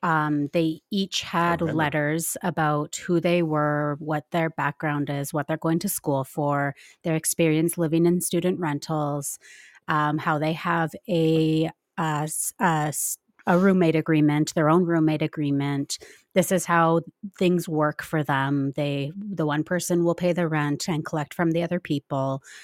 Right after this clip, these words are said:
Speaker 1: Uh, these are the type, they have, you know, their, their roommate meetings, and, like, they literally laid it all out. And I was like, "Well, damn,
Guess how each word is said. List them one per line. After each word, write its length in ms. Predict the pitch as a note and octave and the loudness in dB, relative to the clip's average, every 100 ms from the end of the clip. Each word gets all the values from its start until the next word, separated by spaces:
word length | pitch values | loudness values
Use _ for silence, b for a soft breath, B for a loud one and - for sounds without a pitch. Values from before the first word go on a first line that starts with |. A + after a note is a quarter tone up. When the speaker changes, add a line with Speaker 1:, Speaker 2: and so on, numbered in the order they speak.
| B B - | B B -4
Speaker 1:
Uh, 240 | D3 C#3+ | 0 0
these 220 | C#3+ D3+ D3+ | 0 0 2
are 100 | D#3 | 0
the 120 | D3+ | 0
type, 280 | - D#3+ - | -2 -4 -4
they 100 | - | -4
have, 200 | C#3+ C#3+ - | -2 -2 -4
you 160 | F3+ E3+ | -4 -2
know, 160 | C#3+ | 0
their, 320 | C#3 C#3+ C3+ C3 _ | 0 0 0 -4 _
their 340 | D3+ C3+ C3 C#3 F#3+ A3 | 0 0 0 -4 -8 -2
roommate 640 | F3+ E3+ E3+ F3 F3 F#3 | 4 6 6 8 6 4
meetings, 760 | G3+ D#3+ D#3 D#3+ D#3 D#3 D#3 - | 4 4 4 4 6 6 4 2
and, 120 | F3 | 0
like, 220 | D#3 D3+ | 2 4
they 140 | F#3+ F3 | 6 6
literally 500 | F3+ F#3+ G3 A3+ A#3+ | 6 6 6 4 4
laid 260 | D#3 D3+ | 4 4
it 100 | E3 | 2
all 300 | - D3 D3 | 2 0 0
out. 360 | D#3+ D3 D3 - B B B B - | -2 -4 -4 -12 B B B B 2
And 260 | F3+ F3 E3 | 6 6 6
I 180 | E3+ F3+ | 6 6
was 260 | F#3 F#3 F#3 | 6 4 4
like, 360 | F3+ F3+ F3+ | 4 4 2
"Well, 420 | E3+ E3+ A#3 D#4+ - _ _ _ _ _ _ _ F3 | 2 4 4 2 -2 _ _ _ _ _ _ _ -4
damn, 520 | F3+ G#3 F4+ E3+ D3 | 2 6 6 4 0